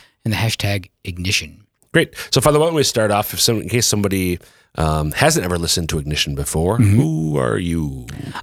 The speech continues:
Speaker 1: I'm a, uh, son of the Eternal Father, uh, through the waters of holy baptism, uh, adopted by grace, forgiven of my sins,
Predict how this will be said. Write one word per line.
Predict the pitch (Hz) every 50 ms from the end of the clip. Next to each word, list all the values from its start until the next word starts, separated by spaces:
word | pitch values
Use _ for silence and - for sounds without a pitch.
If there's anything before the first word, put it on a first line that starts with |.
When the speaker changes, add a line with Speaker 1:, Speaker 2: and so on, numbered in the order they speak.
| -
Speaker 1:
I'm | 127 127 131 143 151 147 143
a, | 135 127 123 120 120 117 120 117 117 117 120 120 117
uh, | 127 117 107 104 104 104 101 98 98 98 95 95 98 - - _ _
son | - - - - 127 139 151
of | - 139 120
the | 120 117 110
Eternal | 110 - - 117 123 127
Father, | - 117 107 107 113 135 170 208 _ _ _ _ _ _ _ _
uh, | 117 107 104 104
through | 104 - 123 113
the | 120 113
waters | 107 107 113 117 110 117
of | 113 -
holy | - 113 117 117 110
baptism, | 107 104 113 _ - 117 107 120 160 180 _ _ - - - _ _ _ _ _ -
uh, | 110 104 101 98 98 95 98 95 95 98 - -
adopted | 123 110 110 107 - - 113
by | 117 113
grace, | 110 104 104 104 117 120 -
forgiven | - 120 107 120 110 120
of | 113
my | 110 104
sins, | 104 - - 113 107 104 139 190 190 - - -